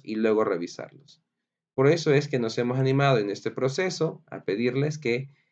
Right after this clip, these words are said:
al ingresar a la pestaña, al, a la, al folder de su hijo o hija, ustedes abran la pestaña de feedback y que ya sea dentro de la pestaña de feedback que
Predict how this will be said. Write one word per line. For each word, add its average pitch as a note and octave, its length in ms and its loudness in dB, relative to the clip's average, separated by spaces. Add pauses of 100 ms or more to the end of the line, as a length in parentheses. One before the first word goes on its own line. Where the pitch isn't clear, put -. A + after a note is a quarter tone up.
(160)
al A2+ 180 0
ingresar A#2+ 840 2
a G2+ 160 -4
la F#2+ 320 -2
pestaña, G#2 800 -2 (100)
al, F2 360 -6
a G2 80 -6
la, G2 320 -2
al A2 140 -4
folder C#3 380 0
de G#2+ 140 0
su C#3+ 220 -2
hijo A#2+ 580 -4
o - 160 -8
hija, G2+ 420 -8 (600)
ustedes D#3 540 2 (100)
abran C#3+ 480 2
la A#2 100 0
pestaña G#2+ 460 -4
de F#2+ 140 -4
feedback - 540 -10 (360)
y A#2 100 -10
que A#2+ 180 0
ya G#2+ 260 2
sea F#2 340 -2
dentro C#3+ 600 0
de F#2 100 0
la D2 180 -4
pestaña F#2 440 -10
de A#2 140 -2
feedback C3+ 600 -4 (400)
que - 300 2